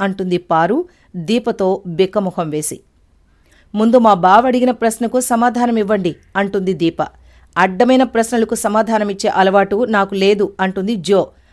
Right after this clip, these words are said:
"అబ్బా, అడ్డమైన ప్రశ్నలకు మేం సమాధానం చెప్పడం లేదు," అంటూ కౌంటర్ ఇస్తాడు కార్తీక్. "అయినా ఇదేం ప్రశ్నరా? మా,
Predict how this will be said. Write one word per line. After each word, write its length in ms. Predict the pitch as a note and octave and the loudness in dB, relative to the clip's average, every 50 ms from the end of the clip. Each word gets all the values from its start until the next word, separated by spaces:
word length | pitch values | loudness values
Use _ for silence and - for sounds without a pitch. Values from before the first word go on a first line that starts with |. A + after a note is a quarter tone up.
| _ _ _ - | _ _ _ -6
"అబ్బా, 480 | D#3+ D3 D3+ F#3+ G3 G3 G3+ G3+ G#3 G3+ - _ _ _ _ | -6 0 2 4 6 6 6 4 2 -2 -8 _ _ _ _
అడ్డమైన 440 | E3 D#3+ D#3+ D#3+ E3 G#3 A3 A3+ A#3 | -4 -4 -2 0 0 2 2 2 0
ప్రశ్నలకు 600 | A#3 A#3 - G#3+ G3+ - A3+ G#3+ G#3 G3+ - B3+ | 0 0 -2 -2 -2 0 -2 -2 -2 0 0 -2
మేం 340 | C4 A#3+ G3+ G3 G3+ A3 A3+ | 0 0 -2 0 -2 -2 -2
సమాధానం 560 | A3+ - F#3+ F#3 G#3 A#3 A3 A#3+ A#3+ A#3+ A#3+ A3+ - A3+ | -2 -2 -2 0 0 2 2 2 0 2 0 -2 0 -2
చెప్పడం 300 | F#3+ - A3+ A3 A#3 A3+ | -2 0 0 0 0 2
లేదు," 320 | G#3 G3+ G3+ F#3 F3+ - _ _ _ _ _ - | 2 2 2 0 -2 -6 _ _ _ _ _ -2
అంటూ 300 | G3+ G#3 G#3+ - G#3+ G3+ | -2 -2 0 0 0 -2
కౌంటర్ 440 | G3+ - G#3 G3 G#3+ G#3+ A3 G3 F3+ | 2 0 0 0 0 -2 -4 -4 -4
ఇస్తాడు 340 | F3+ - - F3+ F3 F3 G3+ | -6 -4 0 0 0 0 -2
కార్తీక్. 560 | G3+ - G#3 F3+ F3+ F3 - - D3+ - _ _ _ _ _ _ - _ | -2 2 4 4 4 2 0 -8 -10 -10 _ _ _ _ _ _ -8 _
"అయినా 240 | G3+ G#3+ B3 C4 C4 | 2 2 4 4 2
ఇదేం 300 | B3 G3 F#3+ F#3+ A#3+ B3 | 2 0 2 2 2 2
ప్రశ్నరా? 540 | A3 - G3 F#3+ F#3+ - F#3+ F3 F#3 G#3 C4+ - _ _ _ _ _ - | 4 0 -2 -4 -2 -2 -2 0 0 0 0 -2 _ _ _ _ _ -2
మా, 240 | F3+ F#3 F#3 F3+ | 0 0 0 0